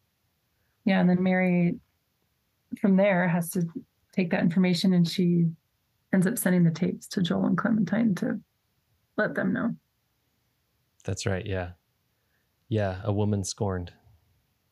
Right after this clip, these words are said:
Speaker 1: Mm-hmm.
Speaker 2: <laughs> When she's hurt, she's just gonna make sure that everybody else gets it too.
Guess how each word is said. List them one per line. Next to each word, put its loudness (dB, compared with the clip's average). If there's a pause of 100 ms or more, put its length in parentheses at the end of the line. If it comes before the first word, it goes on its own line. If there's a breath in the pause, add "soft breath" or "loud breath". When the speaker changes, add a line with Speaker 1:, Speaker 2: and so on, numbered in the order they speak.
Speaker 1:
Mm-hmm. 2
Speaker 2:
<laughs> 2
When 0
she's -2
hurt, -2
she's 2
just -4
gonna 0
make -2
sure -4
that -4
everybody -4
else -6
gets -10
it -16
too. -8